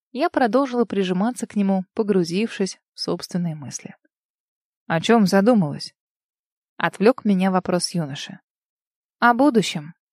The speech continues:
Пытаюсь придумать, чем заниматься все лето». Ответила, выдавив из себя улыбку. «О, поверь, дел предстоит много.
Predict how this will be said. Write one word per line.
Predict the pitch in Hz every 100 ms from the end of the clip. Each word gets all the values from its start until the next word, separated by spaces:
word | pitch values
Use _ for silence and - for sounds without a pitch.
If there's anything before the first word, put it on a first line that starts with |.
| _ _
Пытаюсь | 277 302 294 254
придумать, | 247 233 262 226 - _ _ -
чем | 302 302
заниматься | 220 202 190 160 -
все | 156 -
лето». | 175 156 - - _ _ _ _ _ _ _ _ _
Ответила, | 190 - 208 294 285 254 233 - - - _ _
выдавив | - 185 220 208 180 170 - - _
из | 185 -
себя | 170 160 165
улыбку. | 143 131 135 - - - _ _ _ _ _ _ _ _
«О, | 277 370 311 202
поверь, | 180 190 285 175 - _ - - - _ -
дел | 196 339 302
предстоит | 269 226 - 240 254
много. | 180 180 233 160 131